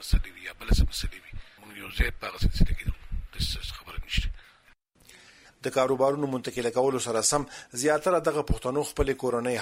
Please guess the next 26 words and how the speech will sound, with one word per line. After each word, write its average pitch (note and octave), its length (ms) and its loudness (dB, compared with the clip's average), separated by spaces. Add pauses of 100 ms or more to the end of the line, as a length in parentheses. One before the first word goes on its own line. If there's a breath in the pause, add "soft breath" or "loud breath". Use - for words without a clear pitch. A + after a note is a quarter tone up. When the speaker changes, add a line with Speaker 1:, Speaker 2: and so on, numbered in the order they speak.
Speaker 2:
هم D3 100 2 (400 loud breath)
ځان F3 220 2
سره D#3+ 140 0
د B2 120 -4
لاهور B2+ 260 2
ته B2 140 2
بوتلي C#3+ 400 -2 (300 loud breath)
او C#3+ 80 4
یو D#3+ 120 6 (100)
ځوان F3+ 260 2
تاجر C#3+ 340 2
خالد B2+ 320 -2
خان C3 260 0
ګڼي C3+ 200 0 (280 loud breath)
چې - 160 -6
د D#3+ 140 0
سیمې F#3 220 0
د C3 180 -6
بدلون C3+ 320 0
سره D#3 180 0
د C3 140 -2
دوی C#3+ 160 0
په B2+ 100 -2
کورنۍ A#2+ 360 2 (100)
هم D#3 120 0 (380 loud breath)
یو D3+ 100 4